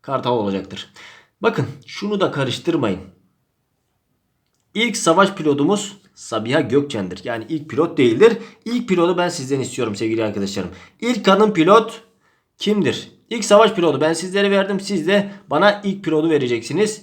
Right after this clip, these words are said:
İnşallah sınavda çıkar ve doğru yaparsınız. Buradaki cevabımız Eribe Hanım olacaktır. Cevabımız A şıkkı. Kıbrıs'ta şehit düşen kişi, kişi ise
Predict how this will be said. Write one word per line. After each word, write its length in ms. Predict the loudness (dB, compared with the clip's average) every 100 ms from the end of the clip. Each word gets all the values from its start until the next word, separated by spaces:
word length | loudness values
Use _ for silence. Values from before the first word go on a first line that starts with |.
| -4
İnşallah 420 | -2 2 2 2
sınavda 380 | 2 0 0 -2
çıkar 440 | 0 0 -2 -8
ve 120 | -4 0
doğru 200 | 0 2
yaparsınız. 680 | 0 2 2 2 -2 -2 -12 -20 -6
Buradaki 340 | 0 2 2 2
cevabımız 720 | 2 4 4 2 0 -2 -4
Eribe 260 | 0 0 0
Hanım 260 | -2 -4
olacaktır. 600 | -2 -2 -4 -8 -12 -14 _
Cevabımız 680 | -8 -2 0 0 -2 -2 -6 2
A 180 | 4
şıkkı. 360 | 4 -2 -8 -10 -12 -20 -8
Kıbrıs'ta 460 | -4 -2 -4 -2 0
şehit 240 | 0 0
düşen 280 | 0 0 0
kişi, 500 | -2 -2 -2 -4 -12
kişi 260 | -4 0 4
ise 440 | 2 6 6 6